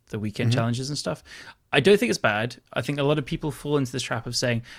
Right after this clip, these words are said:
Speaker 1: "Oh, it's a bad deck," or they see it do well and have these high numbers and, "Oh, it's really good." I think it's just a very solid deck, and you need to respect, and it's,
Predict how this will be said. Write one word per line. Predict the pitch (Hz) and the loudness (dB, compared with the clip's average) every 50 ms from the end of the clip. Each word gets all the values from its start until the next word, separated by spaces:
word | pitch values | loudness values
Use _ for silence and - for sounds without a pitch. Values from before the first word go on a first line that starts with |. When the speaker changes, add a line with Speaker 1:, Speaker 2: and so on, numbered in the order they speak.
| - - _ - | -20 -14 _ 0
Speaker 1:
"Oh, | 120 131 123 | 2 2 4
it's | 113 104 | 2 2
a | - | 0
bad | 107 117 113 107 104 101 | 0 0 0 0 0 0
deck," | 113 110 107 - - - - | -2 -2 -2 -4 -8 -8 -2
or | 120 127 123 117 113 113 117 120 120 | 0 2 2 4 4 2 2 0 -2
they | - 82 117 117 110 | -4 -6 -4 -2 -2
see | 110 - - 117 | -2 -2 -2 -2
it | 104 - | -4 -4
do | 107 107 | -4 -2
well | 113 113 110 110 | 0 0 2 2
and | 110 110 | 0 0
have | 113 110 | -2 -2
these | 107 117 107 | -4 -4 -8
high | - 123 113 | -6 -4 -4
numbers | 113 110 110 110 113 104 | -2 -2 -2 -2 -2 -4
and, | 110 117 | -4 -4
"Oh, | 127 123 | -4 -4
it's | 117 - 120 | -6 -6 -8
really | 113 107 110 | -6 -6 -6
good." | 104 - 120 110 113 - _ - - - _ _ - | -4 -4 -4 -6 -6 -10 _ -20 -20 -20 _ _ -8
I | - 123 | -4 0
think | - 185 180 | 0 0 0
it's | 135 - | 0 -2
just | 143 123 | -4 -2
a | 127 | -2
very | 113 113 123 120 117 113 113 110 107 - _ _ _ _ _ _ | 0 2 2 4 4 2 2 0 -2 -6 _ _ _ _ _ _
solid | - - - 131 123 120 117 101 | -4 -2 2 2 4 2 2 0
deck, | - 117 107 104 - - | -2 -4 -6 -6 -8 -8
and | 117 113 | -8 -6
you | 113 113 | -4 -2
need | 113 117 110 - | 0 -2 -2 -2
to | - | -4
respect, | 123 117 - - 120 113 - _ - - | -8 -8 -6 -4 -6 -6 -6 _ -12 -8
and | 101 98 101 - - - - - - _ _ _ - | -8 -8 -8 -10 -14 -20 -20 -20 -20 _ _ _ -18
it's, | - - - - - | -16 -10 -8 -8 -8